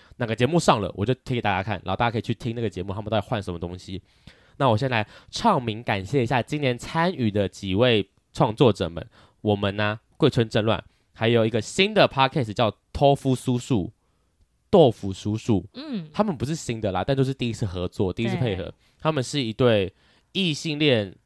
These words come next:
Speaker 1: 男生跟异性恋女生的一个频道，但两个位好像应该不是 couple。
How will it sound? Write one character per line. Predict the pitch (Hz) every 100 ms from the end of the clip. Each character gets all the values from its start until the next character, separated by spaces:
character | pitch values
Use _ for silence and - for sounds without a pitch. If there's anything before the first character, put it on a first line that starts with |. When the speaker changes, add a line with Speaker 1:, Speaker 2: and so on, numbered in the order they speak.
| _ _
Speaker 1:
男 | - 104 98 113
生 | - 120
跟 | 123 127
异 | 127
性 |
恋 | 131 110
女 | 90
生 | 101 104
的 | 98 92
一 |
个 | 98 101 87 82
频 | - 87 90
道， | 107 82 - _ _
但 | 175 139
两 | 107
个 | 98
位 | 127
好 | 95
像 | 95 117
应 | 135
该 | 147
不 | 160 92
是 | 117
couple。 | 107 90 87 95 -